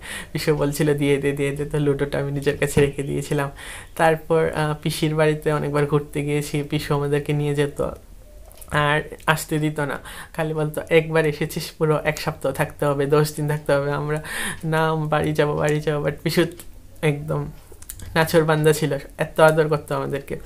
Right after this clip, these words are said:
তারপর আমাদেরকে হাঁটাতে নিয়ে যেত, ঘোরাতে নিয়ে যেত। পিসুর বাইকে করে অনেক সময় আমরা দুর্গাপুজো দেখেছি, তারপর বিশ্বকর্মা পুজো দেখেছি,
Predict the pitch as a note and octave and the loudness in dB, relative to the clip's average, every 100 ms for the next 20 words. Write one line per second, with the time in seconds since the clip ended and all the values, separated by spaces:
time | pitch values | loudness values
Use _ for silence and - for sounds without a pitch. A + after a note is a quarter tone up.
0 | - - - D#3 D3+ D3+ D#3 D#3 E3 D#3 | -14 -18 -4 -2 2 2 2 0 0 2
1 | C#3+ - C#3+ D3+ D3+ D3+ D3+ D3+ D3 C#3+ | 2 2 2 2 2 2 2 2 0 2
2 | D3 C#3+ D3+ D3+ D3+ D3 D3 D3+ - - | 2 2 0 -2 0 -2 -4 -8 -10 -12
3 | - D#3+ D3+ D#3+ D3+ D#3 D3 C#3 D#3 D3+ | -8 -4 -2 -2 -2 0 0 0 0 0
4 | D3+ D3 D3+ D3 - D#3 D3+ D3+ D3 D#3 | 2 2 -2 -6 -6 -4 -2 0 0 2
5 | D#3 D3+ D#3 D3+ D3 D3 D3 D3 D3 - | 2 2 2 0 0 -2 -4 -4 -4 -4
6 | D#3 D#3 D#3 D#3 D3+ D3 D3+ D3+ D3+ D3+ | -2 -2 0 0 0 -2 -2 -2 0 0
7 | D3 D3 | -2 -4